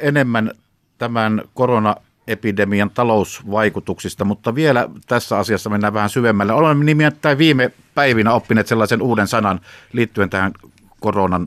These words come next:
torjuntaan kuin hybridistrategia, ja tästä Marko Junkkari.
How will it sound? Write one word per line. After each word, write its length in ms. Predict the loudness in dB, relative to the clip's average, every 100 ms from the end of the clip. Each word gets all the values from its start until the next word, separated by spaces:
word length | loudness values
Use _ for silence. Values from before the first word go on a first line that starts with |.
| -4
torjuntaan 500 | -4 -2 -2 -2 -4
kuin 220 | -2 -4 -6 -6
hybridistrategia, 1400 | -4 -4 -4 -4 -2 -4 -6 -8 -4 -4 -4 -6 -6 -6
ja 100 | -6
tästä 320 | -4 -6 -4 -4
Marko 280 | -4 -4
Junkkari. 480 | -6 -6 -8 -18 -20